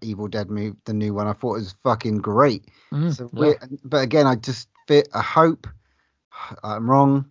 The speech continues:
Speaker 1: um, that I don't want it to go down the Conjuring route or something like that. Like, too many, like, you know, it needs to
Speaker 2: Ju-,
Speaker 1: stay.
Speaker 2: cheap jump scares.
Speaker 1: Yeah, but it seemed to have a lot. So I don't know. We'll see. We'll see. But at the moment,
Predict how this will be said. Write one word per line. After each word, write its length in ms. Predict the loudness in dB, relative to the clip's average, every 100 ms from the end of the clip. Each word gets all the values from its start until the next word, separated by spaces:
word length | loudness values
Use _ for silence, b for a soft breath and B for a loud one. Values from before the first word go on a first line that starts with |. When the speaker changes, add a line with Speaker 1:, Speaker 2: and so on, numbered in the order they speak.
| _ _ _ _ _ _
Speaker 1:
um, 720 | -6 -4 -2 0 0 0 -2 -10 _ _ _ _ _ _ -6
that 80 | -4
I 100 | 2
don't 380 | 4 4 2 -8
want 180 | -4 -4
it 80 | -4
to 60 | 0
go 160 | 0
down 240 | 2 2 0
the 60 |
Conjuring 500 | 2 4 4 2 0
route 220 | 0 -2 -4
or 160 | -8 -4
something 320 | -4 -2 -2
like 160 | -2
that. 260 | 0 0 -2 _ _
Like, 200 | -10 -10
too 180 | -2 2
many, 220 | 2 2 2
like, 200 | 0 -2 _ _ _ _ _ _ _ _
you 120 | 0
know, 160 | 4 4
it 180 | 2 4
needs 280 | 4 4 0
to 100 | -6
Speaker 2:
Ju-, 60 |
Speaker 1:
stay. 280 | 4 4 6
Speaker 2:
cheap 180 | 2 0 _
jump 260 | -2 -2 -6
scares. 540 | -6 -4 -4 -6 -10 -4
Speaker 1:
Yeah, 380 | 6 6 6 0 -4
but 120 | 0 0
it 200 | -2 -4
seemed 240 | -2 2
to 80 | 4
have 100 | 4
a 60 |
lot. 340 | 6 4 2 -4
So 120 | -4
I 40 |
don't 120 | -2 0
know. 160 | 0
We'll 100 | -2
see. 400 | -2 -4 -4 -8 -6
We'll 160 | -6
see. 220 | -4 -4
But 220 | 0 -2 0
at 60 |
the 60 | 4
moment, 500 | 4 4 2 -2